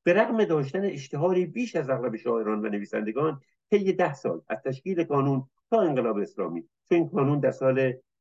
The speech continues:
در بهار چهل و هفت تأسیس شد، حتی یک بار حاضر به نامزد شدن برای عضویت در هیئت دبیران کانون نشد، در حالی که اگر می‌شد، می‌تونست،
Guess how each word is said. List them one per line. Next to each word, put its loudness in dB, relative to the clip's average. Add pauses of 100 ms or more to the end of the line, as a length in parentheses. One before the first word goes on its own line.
(120)
در 0
بهار 0
چهل -2
و -2
هفت -6
تأسیس -16
شد، -14 (340)
حتی 2
یک 0
بار 0 (280)
حاضر 4
به 2
نامزد 0
شدن -4 (320)
برای 6
عضویت -2 (800)
در 2
هیئت -2
دبیران 0
کانون 0
نشد، -10 (1600)
در 4
حالی 4
که 0 (460)
اگر 4
می‌شد، 2 (100)
می‌تونست، -2